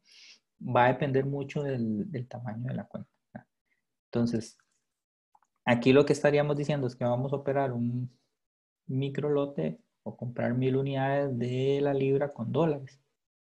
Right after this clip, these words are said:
Y, por supuesto, vamos a poner en ejemplo el stop loss,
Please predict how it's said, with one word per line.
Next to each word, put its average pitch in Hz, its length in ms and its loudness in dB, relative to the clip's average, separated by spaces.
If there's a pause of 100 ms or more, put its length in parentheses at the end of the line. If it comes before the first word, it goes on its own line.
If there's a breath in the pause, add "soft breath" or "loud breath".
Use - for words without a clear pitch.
(440)
Y, 113 600 0 (480)
por 117 200 6
supuesto, 127 420 2
vamos 120 240 2
a 131 100 -6
poner 107 320 -4
en 117 140 -2
ejemplo 117 400 -4
el 113 220 -14
stop - 260 -8
loss, 226 220 -2